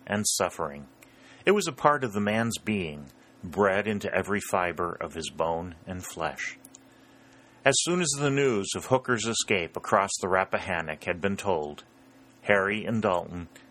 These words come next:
asked leave of Stuart to visit General Jackson. It was given at once. Stuart added, moreover, that he had merely taken them on his staff while the battle lasted. They were now to return to their own chief. But his heart warmed to them both,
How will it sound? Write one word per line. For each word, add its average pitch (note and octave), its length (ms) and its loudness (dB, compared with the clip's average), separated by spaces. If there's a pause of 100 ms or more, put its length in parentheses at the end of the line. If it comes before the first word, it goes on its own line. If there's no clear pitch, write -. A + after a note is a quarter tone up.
asked C3 380 2
leave C#3 240 -2
of B2+ 80 -2
Stuart G2+ 500 2
to G2 80 -4
visit F#2+ 340 0
General F#2+ 380 0
Jackson. D#2 580 -6 (600)
It G#2+ 160 2
was F2 240 -2
given F#2 320 0
at F2+ 200 -2
once. C#2+ 480 -8 (680)
Stuart F#3 500 4
added, G#2+ 360 2
moreover, E2 640 0 (260)
that C#3 160 6
he C#3+ 120 0
had B2+ 140 0
merely C#3 300 0
taken D3 400 -2
them C#3 200 2
on A#2 160 2
his A#2 240 -2
staff E2+ 460 -2
while F2 200 0
the E2+ 100 -2
battle F2 420 0
lasted. D#2 640 -4 (560)
They C#3 120 6
were C3+ 160 2
now G2 300 4
to B2+ 140 -4
return A2 460 0
to F#2+ 100 -4
their E2+ 260 0
own F#2 200 -2
chief. - 500 -4 (680)
But G#2+ 160 6
his A#2+ 200 2
heart C3 320 4
warmed C3 380 0
to C#3+ 80 0
them C3 220 2
both, F2+ 280 2